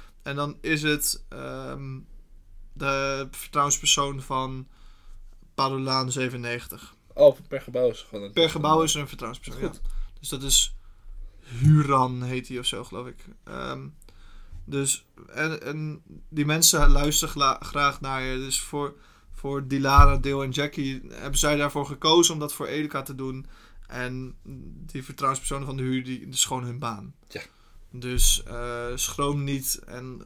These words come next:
Speaker 1: ga vooral naar hun toe. Eh, je bent ze niet tot last. Ze helpen je graag. Ze, ze denken graag mee of ze luisteren graag.
Speaker 2: Ja.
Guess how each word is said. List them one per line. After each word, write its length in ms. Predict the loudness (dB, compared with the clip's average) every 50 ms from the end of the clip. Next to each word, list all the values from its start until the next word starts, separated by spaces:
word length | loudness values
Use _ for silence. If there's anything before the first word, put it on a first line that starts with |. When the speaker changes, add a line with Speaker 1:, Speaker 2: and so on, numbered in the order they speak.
| -18
Speaker 1:
ga 300 | -14 -4 0 0 0 0
vooral 280 | -2 -4 -4 -4 -4 -4
naar 240 | -2 -2 -2 -2 -2
hun 160 | -4 -6 -8
toe. 340 | -8 -6 -6 -6 -6 -8 -12 -16 -18 -16 -14
Eh, 220 | -12 -12 -10 -8
je 80 | -8 -6
bent 220 | -4 -2 0 0
ze 100 | 0 0
niet 180 | 0 -2 -4 -4
tot 160 | -6 -10 -8 -6
last. 460 | -2 -2 0 0 0 -2 -4 -6 -16 -20 _ _ _ _ _ _ -20 -20 -20 -20 -20 -20 -20 -20 -10
Ze 160 | -6 -4 -2
helpen 360 | 0 2 2 2 0 0 -4 -6
je 80 | -6
graag. 380 | -6 -8 -6 -4 -2 -2 -2 -2
Ze, 140 | -4 -6 -6 -6
ze 140 | -6 -4 -4
denken 260 | -4 -4 -4 -4 -6
graag 240 | -6 -6 -6 -6 -6
mee 200 | -6 -4 -4 -4 -2
of 60 | -4
ze 140 | -4 -4 -4
luisteren 460 | -4 -4 -4 -6 -8 -12 -16 -18 -18
graag. 340 | -16 -16 -14 -14 -12 -12 -12 -14 -14 -16 -10
Speaker 2:
Ja. 260 | -4 -2 -2 -2 -2